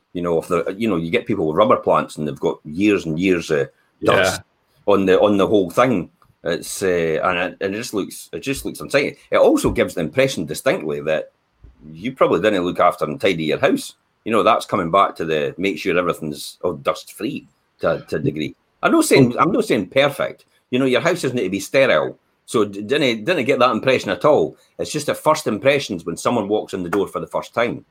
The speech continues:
Speaker 1: Uh, you know, a classic as well, when I go around to a lot, see a lot of customers, is when I walk in the door, I just go, "Wow, wow, wow, that's brilliant, that's brilliant, that's fantastic, that's beautiful." And then they go, "But what about this, what about that, and what about this?" And I thought, "I didn't notice that."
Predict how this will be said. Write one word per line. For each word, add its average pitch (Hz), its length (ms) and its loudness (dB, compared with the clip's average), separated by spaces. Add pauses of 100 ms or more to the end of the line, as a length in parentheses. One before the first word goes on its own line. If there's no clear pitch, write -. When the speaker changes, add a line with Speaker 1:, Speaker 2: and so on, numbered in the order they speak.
(300)
Speaker 1:
Uh, 107 100 4 (140)
you 147 100 2
know, 123 120 4
a 92 60 2
classic 151 440 4
as 82 80 -6
well, 87 200 2
when 90 120 -2
I 95 80 2
go 92 180 -2
around 98 240 0
to 95 60 -4
a - 20 -4
lot, 87 300 -4
see 98 100 -6
a 87 60 -2
lot 87 120 -2
of - 80 -6
customers, 78 520 -6
is 78 180 -6 (320)
when 104 120 0
I - 20 4
walk 127 340 4
in 95 80 0
the 85 100 -2
door, 87 340 2
I 110 120 2
just 113 220 -10
go, 78 320 -4 (120)
"Wow, 120 460 4 (320)
wow, 71 420 -2
wow, 82 460 0
that's 107 200 0
brilliant, 85 360 -2
that's 92 140 0
brilliant, 82 360 -4
that's 113 160 -2
fantastic, - 600 -4
that's 143 160 -12
beautiful." - 480 -10 (380)
And 120 120 0
then 120 120 2
they 190 160 4
go, 101 340 2 (280)
"But 92 140 -4
what 165 100 4
about - 140 -2
this, 127 180 -6
what 107 120 -2
about 87 120 -8
that, 101 120 -4
and 76 100 -8
what 92 80 0
about 76 160 -6
this?" 160 140 -8
And 101 80 -10
I - 40 -8
thought, - 200 -6
"I 110 60 -4
didn't 101 260 -6
notice 151 300 -2
that." 73 200 0